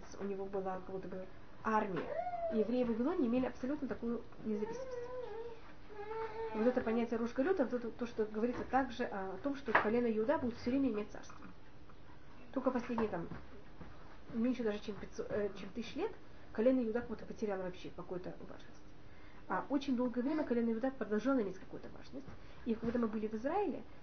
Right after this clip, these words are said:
всегда глава Санедрина был потомок колена Иуда. Вы знаете, Гилеля. Начиная с Гилеля, все его потомки, они глава Санедрина, а Гилель, он потомок, э,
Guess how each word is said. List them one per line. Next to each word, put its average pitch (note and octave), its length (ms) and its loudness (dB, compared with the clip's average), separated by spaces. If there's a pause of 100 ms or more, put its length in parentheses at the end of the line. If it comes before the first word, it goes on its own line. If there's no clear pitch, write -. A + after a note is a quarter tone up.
(140)
всегда A#3 280 6
глава A3 280 4
Санедрина B3 420 0
был G#3 120 2
потомок A#3 340 0
колена F#3+ 240 -6
Иуда. - 260 -8 (1080)
Вы G3+ 60 -6
знаете, A#3+ 300 2
Гилеля. A3 280 4 (580)
Начиная A3+ 380 2
с - 140 -6
Гилеля, F4 300 2 (380)
все - 180 -2
его A#3 100 6
потомки, B3 420 0
они A3 280 2
глава A3 200 0
Санедрина, B3 460 -2 (1040)
а G#3+ 80 4
Гилель, A#3 240 8
он G#3+ 80 4
потомок, G3 300 -2 (180)
э, G3 380 -4